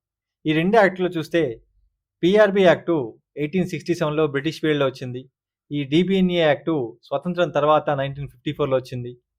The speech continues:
ఇక పిఆర్బి యాక్ట్ ఎయిటీన్ సిక్స్టీ సెవెన్ యొక్క మెయిన్ పర్పస్ కంట్రోల్ చేయడం, అలాగే పబ్లికేషన్స్ మానిటర్ చేయడము. ఇక డీబీఎన్ఏ యాక్ట్, ఇక డీబీఎన్ఏ యాక్ట్ యొక్క ఉద్దేశం ప్రిజర్వ్ చేయడం, డాక్యుమెంటేషన్ చేయడం.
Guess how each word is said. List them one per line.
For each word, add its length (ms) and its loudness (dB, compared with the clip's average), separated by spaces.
ఇక 120 2
పిఆర్బి 420 4
యాక్ట్ 260 6
ఎయిటీన్ 260 -2
సిక్స్టీ 220 -14
సెవెన్ 260 0
యొక్క 200 0
మెయిన్ 280 -4
పర్పస్ 400 0
కంట్రోల్ 360 4
చేయడం, 300 0
అలాగే 260 0
పబ్లికేషన్స్ 640 -2
మానిటర్ 360 0
చేయడము. 300 -4
ఇక 200 -2
డీబీఎన్ఏ 440 4
యాక్ట్, 240 6
ఇక 80 -4
డీబీఎన్ఏ 420 2
యాక్ట్ 220 2
యొక్క 180 -2
ఉద్దేశం 440 -2
ప్రిజర్వ్ 360 2
చేయడం, 300 0
డాక్యుమెంటేషన్ 640 -2
చేయడం. 240 -6